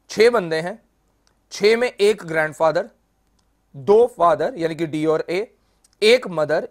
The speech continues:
ई हो गई, तीन ब्रदर बी, ए और एफ हो गए, एफ की सिस्टर सी, यानी कि हमारा ट्री डायग्राम जो है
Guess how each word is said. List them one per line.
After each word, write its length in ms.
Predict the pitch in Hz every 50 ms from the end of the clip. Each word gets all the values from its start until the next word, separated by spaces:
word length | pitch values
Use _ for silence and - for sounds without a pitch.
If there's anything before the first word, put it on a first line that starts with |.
| _ -
ई 120 | 170 170
हो 140 | 165 160 151
गई, 160 | 143 165 170 214 226 _ _ _ _ _ _ _ _ _ _ _ _
तीन 280 | 226 233 240 262 262 220
ब्रदर 320 | 196 175 165 185 220 254
बी, 360 | 247 160 147 175 196 214 - -
ए 100 | 196 208
और 220 | - 190 196 196 -
एफ 200 | 180 180 - _
हो 120 | 180 175 160
गए, 180 | 180 202 214 _ _ _ _ _ _ _ _ _ _ 202
एफ 260 | 240 269 - - - _ _ _ _ -
की 100 | 233 226
सिस्टर 400 | - 208 190 - - 208 233 240
सी, 320 | 240 - - 185 135 104 - _ _ _ -
यानी 180 | 165 165 185
कि 80 | 160 202
हमारा 280 | 196 185 175 175 185 185
ट्री 260 | - 180 208 233 233
डायग्राम 380 | 214 190 180 175 170 170 170
जो 120 | 160 160 151
है 320 | 156 175 240 269 - -